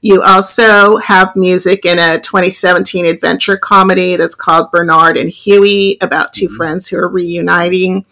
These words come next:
Speaker 2: Yeah.
Speaker 1: And one of the things that really made me smile was that you did the music for Malcolm Gladwell's, uh, podcast series, Revisionist
Speaker 2: Right.
Speaker 1: History. He's
Speaker 2: That's
Speaker 1: one of
Speaker 2: right.
Speaker 1: my favorite authors. Outliers,
Speaker 2: Yeah,
Speaker 1: I think,
Speaker 2: mm-hmm.
Speaker 1: is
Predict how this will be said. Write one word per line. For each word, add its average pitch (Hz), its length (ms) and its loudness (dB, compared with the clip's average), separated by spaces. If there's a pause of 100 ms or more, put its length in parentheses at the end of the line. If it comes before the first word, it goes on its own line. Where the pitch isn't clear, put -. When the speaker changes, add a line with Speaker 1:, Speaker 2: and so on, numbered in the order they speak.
(140)
Speaker 2:
Yeah. 175 220 -14 (400)
Speaker 1:
And 196 480 2 (420)
one 220 320 2
of 247 100 2
the 233 120 4
things 190 320 0
that 175 180 0
really 185 240 4
made 180 220 0
me 170 80 -2
smile 175 560 2
was 165 260 0
that 165 380 0
you 180 120 -2
did 180 200 -2
the 175 80 -2
music 170 400 -2
for 175 160 -2
Malcolm 165 400 0
Gladwell's, 170 1000 0
uh, 160 280 -2
podcast 196 540 0
series, 165 440 -2
Revisionist 185 640 -2
Speaker 2:
Right. - 40 -10
Speaker 1:
History. 170 640 -2 (280)
He's 240 220 0
Speaker 2:
That's 226 40 0
Speaker 1:
one 233 120 4
of 220 80 2
Speaker 2:
right. 180 100 2
Speaker 1:
my 180 60 -6
favorite 175 420 0 (480)
authors. 151 800 0
Outliers, 180 640 2
Speaker 2:
Yeah, 156 60 -2
Speaker 1:
I 180 40 0
think, 175 240 -2
Speaker 2:
mm-hmm. 170 100 2
Speaker 1:
is - 200 -6